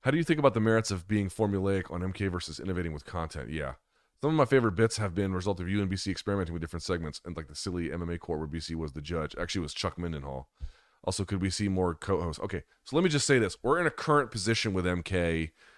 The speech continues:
where it's sort of like a diet version of M K. I think you guys have probably noticed that. Like, we don't have the studio anymore. We're in this kind of in-between space. Can't say much. Can't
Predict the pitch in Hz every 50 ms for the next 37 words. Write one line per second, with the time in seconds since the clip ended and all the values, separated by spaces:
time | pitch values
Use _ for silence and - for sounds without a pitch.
0 | - _ _ - 101 107 110 107 107 104 104 101 - 101 - - 127 117 107 107
1 | 101 - 95 80 76 - 95 90 95 98 98 - - 78 80 87 87 90 92 110
2 | 113 117 120 90 113 113 120 123 127 120 - 127 123 110 95 101 90 98 87 101
3 | 98 90 90 87 - 104 98 92 90 87 85 85 82 82 87 98 98 - - 120
4 | 113 92 82 85 - - 82 82 76 76 80 90 85 76 76 - 117 120 120 123
5 | 120 120 117 117 113 110 110 110 110 110 107 104 - _ - - - - - _
6 | - 117 117 117 110 - - 127 117 107 - - 113 110 95 95 - - 107 101
7 | 98 95 90 - - 87 76 69 - - - _ _ _ _ _ _ _ _ _
8 | _ _ _ _ _ _ _ _ _ _ _ _ _ _ _ _ _ _ _ _
9 | _ _ _ _ _ _ _ _ _ - - 123 123 123 - 156 147 131 127 139
10 | 175 - - - - - - - - - - - - _ _ _ _ _ _ -
11 | - 117 113 113 113 113 113 113 -